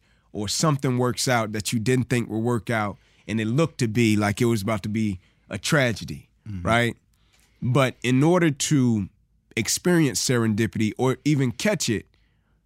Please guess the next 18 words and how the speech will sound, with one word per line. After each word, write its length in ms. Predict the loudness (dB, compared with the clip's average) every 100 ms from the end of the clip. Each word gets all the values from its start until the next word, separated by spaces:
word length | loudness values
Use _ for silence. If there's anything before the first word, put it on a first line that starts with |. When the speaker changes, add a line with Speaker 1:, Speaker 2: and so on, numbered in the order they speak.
| _ _
Speaker 1:
you 100 | -2
gotta 280 | 2 2 2
be 160 | 2 0
in 120 | -2
tune. 420 | -2 -2 -2 -6 -12 _ _ _ -8
Speaker 2:
Mm-hmm. 300 | -4 -2 -4 -6 _ _ _
Speaker 1:
Right? 280 | 0 0 0
Because 320 | -2 0 2
when 120 | 2 0
something 440 | 2 2 2 0
shows 440 | 2 2 2 2
up 240 | 2 0 -2
that 180 | -2 0
you 80 |
didn't 220 | 2 2 2
expect, 420 | -2 -2 0 0
it's 160 | 0
like 240 | 2 2